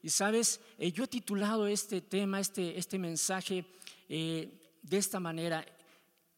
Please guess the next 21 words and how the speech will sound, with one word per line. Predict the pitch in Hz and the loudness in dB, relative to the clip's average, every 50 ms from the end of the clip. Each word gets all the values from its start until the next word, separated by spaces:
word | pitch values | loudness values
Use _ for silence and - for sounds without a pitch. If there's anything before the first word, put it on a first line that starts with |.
| _ _ | _ _
"Bendecido | - 139 151 185 185 180 180 180 170 - - 226 240 220 233 226 | -4 0 2 2 2 2 2 4 4 4 4 2 0 0 0 0
para | - - 175 165 156 156 | 0 -2 -2 -2 -2 -2
bendecir". | 156 151 151 143 139 139 - - - 135 131 - - _ _ _ _ _ _ _ _ _ - - - - - - - - | -2 -2 -2 -4 -4 -2 -2 -2 -4 -4 -6 -10 -14 _ _ _ _ _ _ _ _ _ -20 -20 -20 -20 -20 -20 -4 0
Yo | - 220 | 0 0
quiero | - 269 262 254 | 2 2 0 0
que | - 240 | 2 0
le | 202 190 | 0 2
digas | 180 226 202 226 196 - | 2 0 0 0 0 0
a | 190 | 0
la | 170 165 | 0 -2
persona | 151 - 165 160 - - 196 196 196 202 196 | -2 -2 -2 -2 -2 0 0 0 0 0 -2
que | 190 - 165 | -2 -2 -4
está | - - 175 175 | -2 -2 -4 -4
junto | - 190 175 170 170 | -4 -4 -6 -4 -4
a | 156 | -6
ti, | - - - 185 190 180 - - - - - - _ _ _ - | -6 -6 -6 -6 -6 -6 -10 -16 -20 -20 -20 -20 _ _ _ -2
"Eres | 185 233 247 247 226 208 185 | 0 0 0 0 0 0 0
bendecido | 175 185 170 170 156 156 151 - - 190 185 190 170 202 220 214 185 - - | -2 -4 -4 -4 -4 -2 -2 0 0 0 0 -2 -2 -2 -2 -4 -6 -8 -6
o | 151 170 220 | -4 -2 -2
eres | 247 262 240 208 | -2 -2 -4 -4
bendecida | 196 190 180 156 165 156 - - 196 202 214 185 | -4 -4 -4 -2 0 0 0 0 0 0 -2 -2